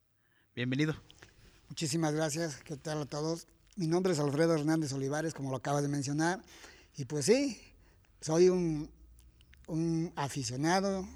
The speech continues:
Speaker 2: o amante del jaripeo, tanto que, que llegué a durar treinta y seis años ejecutándolo. Y bendito sea Dios que aquí estoy todavía para contarlo. Respecto a las experiencias,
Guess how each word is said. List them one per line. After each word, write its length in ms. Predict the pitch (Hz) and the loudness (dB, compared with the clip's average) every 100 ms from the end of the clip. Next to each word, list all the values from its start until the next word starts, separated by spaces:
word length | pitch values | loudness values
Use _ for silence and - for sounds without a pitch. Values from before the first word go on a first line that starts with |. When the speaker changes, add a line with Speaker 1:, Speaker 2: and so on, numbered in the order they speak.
| - | -8
Speaker 2:
o 180 | 156 143 | -2 0
amante 440 | 139 160 208 180 | 2 0 2 0
del 100 | 156 | 0
jaripeo, 580 | 127 131 139 160 180 156 - | -2 -6 -2 0 0 -2 -6
tanto 320 | 147 147 160 | -6 -4 -4
que, 600 | - 135 127 123 123 123 - - - - - - | -4 -4 -4 -4 -6 -10 -16 -20 -20 -20 -20 -10
que 140 | 139 | -6
llegué 220 | 127 143 165 | -2 0 2
a 40 | |
durar 280 | 160 165 160 | 2 2 0
treinta 440 | 147 143 147 135 | -2 -4 -4 -4
y 80 | 139 | -6
seis 280 | 143 185 165 | 0 2 2
años 400 | 175 185 170 - | 0 0 -2 -4
ejecutándolo. 800 | 143 120 - 131 151 180 170 151 - - _ _ - _ - | -4 -6 -8 -6 -4 -2 -2 -6 -14 -20 _ _ -20 _ -6
Y 160 | 147 151 | 0 0
bendito 320 | 143 139 135 151 | 0 -4 -2 0
sea 80 | 143 | 2
Dios 240 | 156 160 | 2 0
que 100 | 147 | -4
aquí 200 | 123 135 | -8 -8
estoy 440 | 123 - 156 147 - - - | -8 -4 -4 -4 -8 -18 -8
todavía 380 | 135 139 143 | -6 -4 -4
para 260 | 131 139 135 | -4 -4 -4
contarlo. 540 | 131 127 139 143 135 - _ - - - - | -6 -4 -2 -2 -6 -12 _ -20 -20 -20 -14
Respecto 440 | 143 - 151 - | -12 -2 -2 0
a 60 | 156 | -2
las 220 | 156 135 | 0 -4
experiencias, 720 | 143 - 160 208 202 214 202 | -8 -6 2 2 4 2 2